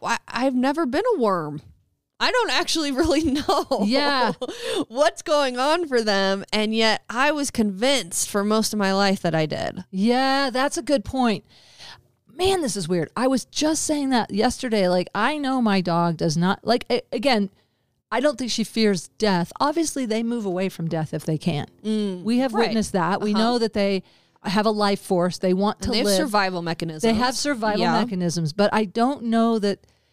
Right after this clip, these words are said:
Speaker 2: her consciousness fears death the way my ego does. Like, consciousness doesn't die,
Speaker 1: Yeah.
Speaker 2: right? So I don't know, man.
Speaker 1: Yeah.
Speaker 2: All I was saying was I should not underestimate, like, I, yeah, I should not put my limited beliefs on this dog
Speaker 1: Yeah.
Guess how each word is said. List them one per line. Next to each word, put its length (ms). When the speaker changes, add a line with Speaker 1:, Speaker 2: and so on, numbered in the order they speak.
Speaker 2:
her 140
consciousness 720
fears 480
death 340
the 120
way 180
my 580
ego 480
does. 580
Like, 160
consciousness 480
doesn't 260
die, 460
Speaker 1:
Yeah. 120
Speaker 2:
right? 240
So 380
I 140
don't 100
know, 140
man. 260
Speaker 1:
Yeah. 240
Speaker 2:
All 140
I 80
was 140
saying 320
was 400
I 340
should 220
not 200
underestimate, 920
like, 160
I, 100
yeah, 280
I 100
should 200
not 180
put 180
my 180
limited 460
beliefs 400
on 120
this 180
dog 380
Speaker 1:
Yeah. 320